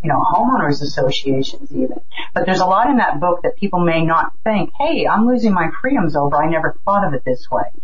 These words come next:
But if you, if you had to step back and take a look at the overall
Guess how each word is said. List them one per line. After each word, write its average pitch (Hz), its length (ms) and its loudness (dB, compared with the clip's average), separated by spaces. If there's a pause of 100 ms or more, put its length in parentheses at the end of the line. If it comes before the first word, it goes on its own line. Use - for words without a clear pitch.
(320)
But 208 100 0
if 208 80 -2
you, 302 220 2
if 240 200 0
you 302 60 2
had 339 100 2
to 233 80 2
step 190 260 0
back 196 240 0
and 165 180 0
take 170 140 0
a 170 60 0
look 165 180 0
at 170 80 -2
the 147 260 2
overall 165 440 0